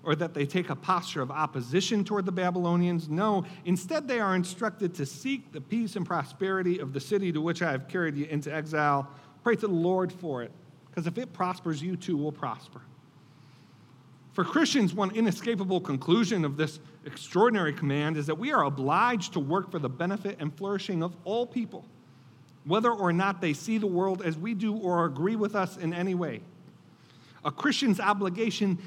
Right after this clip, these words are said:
is not to their tribe, but to their God, a God who cares deeply for all people.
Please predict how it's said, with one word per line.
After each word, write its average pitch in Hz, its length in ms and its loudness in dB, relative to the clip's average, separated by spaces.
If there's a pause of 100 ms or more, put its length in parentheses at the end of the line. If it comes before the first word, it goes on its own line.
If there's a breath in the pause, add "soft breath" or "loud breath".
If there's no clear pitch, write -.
(140 loud breath)
is 160 160 0
not 220 300 0
to 247 100 -4
their 196 180 2
tribe, 147 720 0 (240 loud breath)
but 175 140 2
to 226 120 0
their 175 200 2
God, 143 640 0 (200 loud breath)
a 175 60 -4
God 185 240 0
who 190 140 0
cares 190 400 0
deeply 214 480 -4
for 190 320 -4
all 180 220 -2
people. 175 340 -4